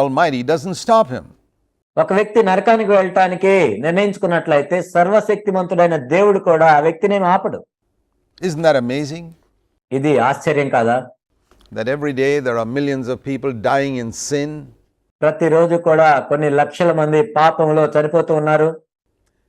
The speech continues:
Speaker 1: Going to an eternal hell separated from God and
Speaker 2: దేవుని నుంచి వేరు చేయబడి నిత్యత్వం నరకంలోనికి వెళ్తున్నారు.
Speaker 1: God doesn't stop them. If they want to go there, they are welcome to go there.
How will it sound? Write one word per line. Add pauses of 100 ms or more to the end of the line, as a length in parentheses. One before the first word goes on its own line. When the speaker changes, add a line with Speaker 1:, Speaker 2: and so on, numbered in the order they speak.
(260)
Speaker 1:
Going
to
an (100)
eternal (120)
hell (180)
separated
from (140)
God
and (680)
Speaker 2:
దేవుని
నుంచి
వేరు
చేయబడి (720)
నిత్యత్వం
నరకంలోనికి
వెళ్తున్నారు. (1040)
Speaker 1:
God
doesn't
stop (100)
them. (220)
If
they
want
to
go
there,
they
are
welcome
to
go (100)
there.